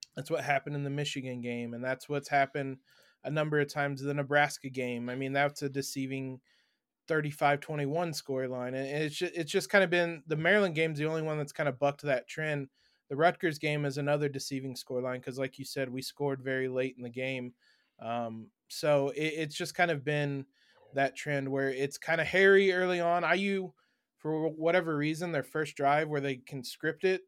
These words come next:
they do really well and then are just awful after that. So we might score early and kind of be ahead, but the longer the game goes on, the more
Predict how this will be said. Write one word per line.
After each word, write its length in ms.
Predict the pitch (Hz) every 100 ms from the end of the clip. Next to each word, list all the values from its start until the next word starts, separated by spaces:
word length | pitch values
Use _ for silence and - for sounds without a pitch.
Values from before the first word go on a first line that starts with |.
| 151
they 140 | 143
do 200 | 143 156
really 300 | 147 160 156
well 300 | 139 151 170
and 100 | 156
then 80 | 143
are 80 | 135
just 180 | 135 135
awful 380 | 131 147 151
after 220 | 151 147 147
that. 260 | 151 143
So 100 | -
we 120 | 143
might 260 | 147 156 160
score 400 | - 147 151 151
early 420 | 131 147 156 160
and 240 | 151 139 123
kind 160 | 143
of 100 | 131
be 140 | 135 139
ahead, 400 | 127 131 131 131
but 260 | 127 123 - _ _ _ _ _ -
the 80 | 135
longer 280 | 160 185
the 100 | 170
game 280 | 143 143 143
goes 220 | 147 139
on, 220 | 135 139 135
the 80 |
more 640 | 131 135 139 139 131 127